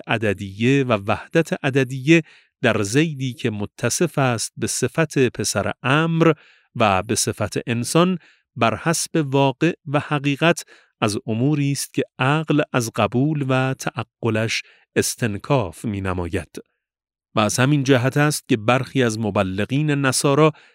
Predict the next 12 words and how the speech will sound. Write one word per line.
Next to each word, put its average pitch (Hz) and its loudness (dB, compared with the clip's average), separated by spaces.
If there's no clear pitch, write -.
صریحاً 151 0
ذکر 135 0
نموده 117 0
است 98 -2
که 110 0
مسئله 127 2
تثلیث 147 -2
از 110 -2
جمله 107 0
مسائلی 127 0
می‌باشد 120 -2
که 143 4